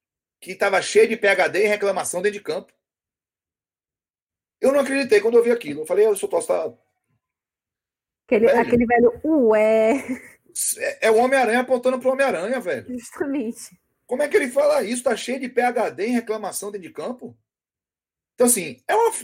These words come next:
Speaker 1: um descolamento da realidade, é como se fosse aquele acesso de fúria que o cara fica cego e começa a, a despejar bobagem, velho.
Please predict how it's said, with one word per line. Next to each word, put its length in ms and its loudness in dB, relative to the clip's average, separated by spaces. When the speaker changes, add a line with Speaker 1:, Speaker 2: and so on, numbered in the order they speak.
Speaker 1:
um 100 -2
descolamento 520 2
da 60 2
realidade, 560 0
é 20 0
como 140 -8
se 80 -12
fosse 160 -4
aquele 160 -2
acesso 400 -4
de 80 -10
fúria 280 -8
que 60 -12
o 60 -12
cara 180 0
fica 200 -8
cego 520 0
e 80 -2
começa 520 0
a, 360 -4
a 40 2
despejar 420 0
bobagem, 440 -2
velho. 140 -20